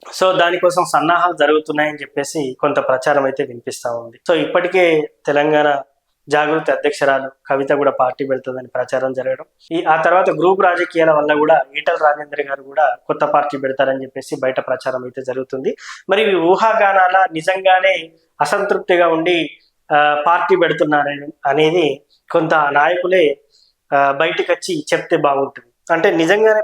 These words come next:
పార్టీ పెట్టే ఆలోచన ఉందా, లేకపోతే, ఆ, బయటికి వస్తున్న పుకార్లు అనేది మనం, మనకు తెలియాలి. ఇప్పుడు ఉన్న పలంగా పార్టీ పెడితే తెలంగాణలో ఇప్పటికే పార్టీలు పెరిగిపోతున్నటువంటి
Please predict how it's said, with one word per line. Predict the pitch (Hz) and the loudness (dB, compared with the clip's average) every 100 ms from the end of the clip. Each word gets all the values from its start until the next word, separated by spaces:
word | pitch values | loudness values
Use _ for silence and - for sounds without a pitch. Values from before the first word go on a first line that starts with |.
| 175 | 0
పార్టీ | 165 - | 0 0
పెట్టే | 202 185 185 | 0 2 2
ఆలోచన | 151 165 180 175 | 4 2 0 -6
ఉందా, | 170 170 190 180 | -8 -2 2 2
లేకపోతే, | 175 - 160 180 165 147 - - _ - | 0 0 0 4 4 2 -2 -20 _ 0
ఆ, | 147 147 147 139 - | 2 4 2 0 -4
బయటికి | 156 175 202 185 | -4 -4 -4 -4
వస్తున్న | 175 170 165 | -6 -4 -4
పుకార్లు | - 165 170 170 160 | -2 -2 0 2 2
అనేది | 147 147 160 165 139 - _ _ - | 0 -2 -4 -6 -10 -16 _ _ -4
మనం, | 151 151 147 143 | 0 0 -2 -2
మనకు | 160 165 | -2 0
తెలియాలి. | 151 147 135 | 0 2 0
ఇప్పుడు | - 247 226 | 0 2 4
ఉన్న | 247 | 4
పలంగా | 254 254 254 247 | 2 2 2 2
పార్టీ | 202 196 233 | 2 2 2
పెడితే | 202 180 170 190 - | 2 2 4 2 2
తెలంగాణలో | 170 175 180 170 165 180 - | 0 2 2 0 0 -4 -6
ఇప్పటికే | 160 175 170 180 | -6 -4 0 2
పార్టీలు | 175 160 160 175 170 | 4 2 2 2 2
పెరిగిపోతున్నటువంటి | 156 151 156 151 143 139 139 139 135 | 2 2 0 0 -2 0 -2 -2 -6